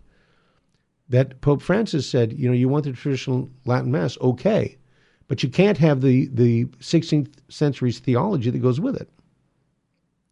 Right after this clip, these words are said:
And that's really what this is all about, is accepting this, this, this new theology over and against the, the quote-unquote old theology. Now, yesterday,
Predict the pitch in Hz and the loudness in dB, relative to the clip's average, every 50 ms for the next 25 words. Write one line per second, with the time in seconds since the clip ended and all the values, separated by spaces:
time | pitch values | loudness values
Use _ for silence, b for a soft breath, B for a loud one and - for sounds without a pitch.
0 | _ _ _ _ _ _ _ _ _ _ _ _ _ _ _ _ - 127 131 175 | _ _ _ _ _ _ _ _ _ _ _ _ _ _ _ _ -2 2 2 4
1 | 202 - - 175 185 180 170 143 143 131 131 123 - 123 101 104 101 92 98 92 | 2 2 0 0 2 2 4 2 2 2 0 -2 0 0 -2 0 0 0 0 2
2 | 127 139 127 92 - - _ _ _ _ _ _ _ _ _ _ _ _ _ _ | 2 0 0 0 -6 -10 _ _ _ _ _ _ _ _ _ _ _ _ _ _
3 | _ _ _ - 117 101 107 117 - - - 151 143 147 - 120 113 107 110 107 | _ _ _ -8 -6 -4 -4 -4 -4 0 0 0 0 0 0 -2 0 0 -2 -4
4 | - - - 110 95 - - - 120 104 104 - - 117 120 127 123 117 123 123 | -4 -6 -6 -6 -6 -6 -10 -10 -8 -8 -8 -6 -4 0 0 0 0 0 -2 -2
5 | 113 113 131 143 135 110 101 113 117 101 98 98 104 92 98 95 113 120 113 - | -2 0 0 -2 -2 -2 -2 -4 -4 -4 -4 -4 -4 -4 -4 -2 -2 -2 -2 -4
6 | - - 107 104 101 b b b b - 107 - 113 107 110 104 - 131 143 - | -6 -6 -4 -4 -4 b b b b -12 -6 -2 -2 -2 0 0 0 0 0 2
7 | 127 143 233 - - - 107 - - - - - - - - - _ _ _ _ | 0 0 0 -2 -2 -4 -6 -6 -6 -10 -12 -14 -14 -14 -16 -16 _ _ _ _
8 | _ _ _ _ _ _ _ _ _ _ _ _ _ _ _ - 156 143 139 143 | _ _ _ _ _ _ _ _ _ _ _ _ _ _ _ 2 4 4 4 4
9 | - - _ _ _ _ _ _ - 160 170 226 220 - - 170 127 113 107 123 | 2 -4 _ _ _ _ _ _ -2 2 2 2 2 2 -2 -4 -4 -2 -2 -4
10 | 131 | -6